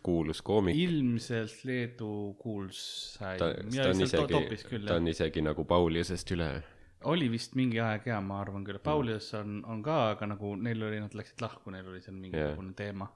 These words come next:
Speaker 2: Et no sama grupp oli põhimõtteliselt ja siis, äh, mindi kahte leeri laiali, et kui me ütleme Leedu mõttes kuulus, siis me mõtleme ikka, noh, ülikuulus.
Speaker 1: Jaa.
Speaker 2: Et nagu see, mis meie siin isegi, noh, meil on siin vähesed staarid, kes on nii kuulsad, kui Leedus on,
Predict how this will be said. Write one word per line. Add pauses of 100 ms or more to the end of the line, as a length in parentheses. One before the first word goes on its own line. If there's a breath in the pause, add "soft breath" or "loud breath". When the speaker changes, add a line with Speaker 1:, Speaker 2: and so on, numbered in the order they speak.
(440 loud breath)
Speaker 2:
Et
no
sama
grupp
oli (100)
põhimõtteliselt
ja
siis,
äh, (140)
mindi
kahte
leeri
laiali,
et (240 loud breath)
kui
me
ütleme
Leedu
mõttes
kuulus,
siis
me
mõtleme
ikka,
noh,
ülikuulus.
Speaker 1:
Jaa. (320 loud breath)
Speaker 2:
Et
nagu
see,
mis
meie
siin
isegi,
noh, (1200 loud breath)
meil
on
siin
vähesed
staarid,
kes
on
nii
kuulsad,
kui
Leedus
on,